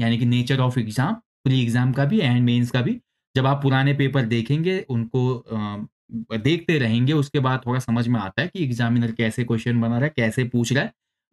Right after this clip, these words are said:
प्रीवियस ईयर और इस ईयर में क्या डिफरेंस रहा, दो हज़ार सोलह के पेपर में और बाईस के पेपर में कितना अंतर रहा, क्या चीजें डिफिकल्ट की गई, किस नजरिए से पेपर बनाया गया,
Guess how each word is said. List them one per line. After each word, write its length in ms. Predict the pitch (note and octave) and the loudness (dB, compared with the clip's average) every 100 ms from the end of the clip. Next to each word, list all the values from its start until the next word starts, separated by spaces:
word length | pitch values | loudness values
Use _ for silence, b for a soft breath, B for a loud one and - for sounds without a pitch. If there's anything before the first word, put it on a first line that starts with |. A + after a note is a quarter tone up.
| - | 0
प्रीवियस 440 | C#3+ D3+ F3 D#3 | 2 4 2 2
ईयर 200 | F3 F3 | 2 2
और 140 | C#3 | 2
इस 180 | C3 A2+ | 0 0
ईयर 160 | B2 A#2+ | 0 0
में 120 | B2 | 0
क्या 180 | B2+ C3 | 0 0
डिफरेंस 480 | B2+ C3 C#3 C#3+ C#3 | 0 2 2 2 0
रहा, 200 | G3 - _ - | -2 -8 _ -2
दो 100 | B2+ | 2
हज़ार 140 | C3+ | 2
सोलह 300 | C3 C3+ D#3 | 2 2 2
के 100 | E3 | 0
पेपर 320 | C#3+ D3 D3+ | 0 0 0
में 120 | D#3+ | 0
और 60 | D3+ | 0
बाईस 300 | A#2+ A2 B2 | 0 0 0
के 100 | - | -2
पेपर 200 | C#3 C3+ | 0 2
में 160 | C#3 C#3 | 2 0
कितना 320 | A#2+ A#2 C3+ | 0 0 2
अंतर 260 | C#3 C#3 C3+ | 2 2 0
रहा, 300 | C3 D#3 F#3 _ _ | 0 0 -4 _ _
क्या 160 | C#3 C#3 | -2 0
चीजें 320 | C#3+ D#3+ E3 | 2 2 2
डिफिकल्ट 480 | C3+ A#2+ C3+ D#3 C#3+ | 2 0 0 0 -2
की 100 | D#3+ | -2
गई, 240 | D#3+ F#3 | 0 0
किस 360 | G#3+ D3+ D#3 - | -2 -4 -4 -4
नजरिए 560 | A#2+ A#2 A#2+ D3 E3 E3+ | -2 0 2 2 2 2
से 120 | F3 | 0
पेपर 300 | D3 C#3+ D3+ | 0 0 -2
बनाया 260 | A#2 A2+ | 0 0
गया, 100 | D#3+ | -2